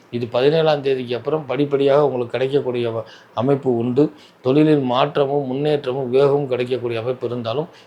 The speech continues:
மேலதிகாரிகளின் அனுகிரகமும் ஆதரவும் உங்களுக்கு எப்போதும் உண்டு என்பதை இந்த மாதத்திலிருந்து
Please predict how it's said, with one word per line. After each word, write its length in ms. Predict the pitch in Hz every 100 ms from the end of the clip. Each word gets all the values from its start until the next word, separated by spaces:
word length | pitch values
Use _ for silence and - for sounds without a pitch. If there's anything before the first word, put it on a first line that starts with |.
| -
மேலதிகாரிகளின் 840 | 127 160 160 147 135 131 120 120 110
அனுகிரகமும் 600 | 135 135 131 120 120 156 - - -
ஆதரவும் 560 | 113 143 147 135 147
உங்களுக்கு 360 | 131 123 120 110
எப்போதும் 520 | 107 110 139 139 143
உண்டு 320 | 123 131 139
என்பதை 420 | 113 123 123 127 - - _ -
இந்த 200 | 123 123
மாதத்திலிருந்து 880 | 127 147 151 139 135 135 143 165